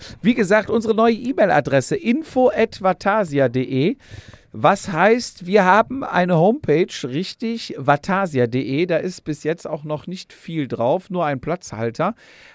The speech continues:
Aber die Homepage, die da drauf kommt, die ist im Hintergrund schon programmiert worden.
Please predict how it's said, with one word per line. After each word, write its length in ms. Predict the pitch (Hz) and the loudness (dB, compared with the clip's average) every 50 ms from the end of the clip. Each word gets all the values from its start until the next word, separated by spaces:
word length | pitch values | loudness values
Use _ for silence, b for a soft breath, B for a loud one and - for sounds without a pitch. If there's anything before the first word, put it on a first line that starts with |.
| b b _ | b b _
Aber 320 | 135 160 196 196 196 185 | 2 2 4 4 4 2
die 260 | - 160 170 175 165 | 2 -2 -4 -2 -2
Homepage, 580 | - - 131 156 185 208 202 - 160 139 147 165 - - - | 0 2 2 0 0 -2 -2 -2 0 0 0 -2 -4 -8 -12
die 160 | - 160 160 | -10 -10 -4
da 160 | 143 139 123 120 | 0 0 0 0
drauf 400 | 98 127 117 131 156 - - _ | -2 -2 -2 -2 -2 -2 -4 _
kommt, 540 | - 113 120 147 175 - - - _ _ | -4 -4 -4 -4 -8 -10 -14 -20 _ _
die 140 | 139 143 - - | -10 -10 -6 -6
ist 200 | 180 170 - - | -8 -8 -8 -10
im 160 | 175 135 131 | -8 -6 -4
Hintergrund 540 | 143 190 - - 151 131 127 139 151 170 - | -6 -6 -4 -4 -6 -4 -4 -6 -6 -6 -6
schon 260 | - 165 165 165 160 | -6 -6 -6 -6 -10
programmiert 840 | _ - 170 160 156 - 139 135 139 156 190 233 277 294 - - - - | _ -6 -6 -6 -4 -2 -2 -2 -2 -2 -4 -6 -6 -8 -10 -16 -8 -4
worden. 460 | 123 104 107 101 101 101 120 170 269 | -4 -2 0 -2 -2 -2 -4 -6 -8